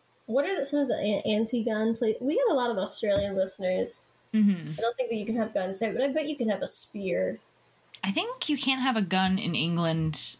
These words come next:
Speaker 2: for most
Speaker 1: Oh,
Speaker 2: things
Speaker 1: well,
Speaker 2: unless
Speaker 1: they
Speaker 2: you're, like,
Speaker 1: should,
Speaker 2: hunting
Speaker 1: yeah.
Speaker 2: pheasants.
Speaker 1: Those people should not
Speaker 2: They should not have
Speaker 1: have
Speaker 2: guns.
Speaker 1: access to weaponry. Um, okay, I have a, um, another advice question for you, um, which is,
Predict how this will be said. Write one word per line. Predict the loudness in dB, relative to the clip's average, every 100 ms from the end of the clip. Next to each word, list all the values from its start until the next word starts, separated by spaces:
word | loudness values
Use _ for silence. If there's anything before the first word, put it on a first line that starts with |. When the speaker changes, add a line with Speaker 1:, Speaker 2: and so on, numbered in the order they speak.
| -12
Speaker 2:
for | -4 0
most | 0 0 0 2
Speaker 1:
Oh, |
Speaker 2:
things | 2
Speaker 1:
well, | 4
Speaker 2:
unless | 2 4
Speaker 1:
they | 4
Speaker 2:
you're, | 4
like, | 2
Speaker 1:
should, | 2
Speaker 2:
hunting | 2 2 0 0
Speaker 1:
yeah. | 2
Speaker 2:
pheasants. | 2 2 0 0 -2 -4 _ _ _ _ -20 -4
Speaker 1:
Those | 0 0 -2
people | -10 -8 -6
should | -4 -4 -4
not | -4 -4 -2 -4 -8 -20 _
Speaker 2:
They | 2
should | 2 2
not | 0 0
have | 0
Speaker 1:
have | 0 0
Speaker 2:
guns. | 0 0
Speaker 1:
access | 0 -2 -2 -2 -4
to | -4
weaponry. | -2 -4 -4 -2 0 0 0 -4 -20 -20 -20 -20 _
Um, | 2 4 4 2 0
okay, | 0 0
I | 2 0
have | 2 0 0
a, | 0 2 4 4 2 0
um, | 0 2 2 2
another | 0 2 2 2
advice | 0 0 2 2
question | -2 -2 -2 -2 0 0 2 2 0 -2 -8
for | -6 -2 0 -2
you, | -4 -2 0 2 2 0 -2 _ _ _ _ _ -2
um, | 2 2 0 -2 -2 -4
which | -2 0 2
is, | 2 2 2 0 -4